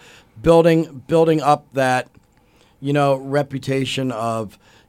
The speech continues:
getting out there and, and following through and, and doing all these things are just things that build the band more and make them more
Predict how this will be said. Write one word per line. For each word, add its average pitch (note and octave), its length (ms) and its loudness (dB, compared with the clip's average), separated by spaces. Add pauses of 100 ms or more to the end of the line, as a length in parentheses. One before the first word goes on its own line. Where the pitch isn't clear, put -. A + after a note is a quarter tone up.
getting C#3 320 -2
out C3+ 300 0
there B2 300 0
and, A2 220 -8
and A2 240 -10
following B2 500 -4
through C3+ 460 -2
and, G#2+ 160 -8
and B2 180 -4
doing C#3+ 360 0
all B2 160 0
these A#2 240 -6
things A2 340 -8
are A#2+ 80 -6
just C3 300 -8
things C#3+ 260 -2
that - 140 -12 (320)
build D#3 280 -2
the C3+ 80 -6
band C3+ 440 -6
more C3+ 480 -2 (400)
and B2+ 200 -4
make C#3 200 -2
them C#3 160 -4
more C#3 560 -2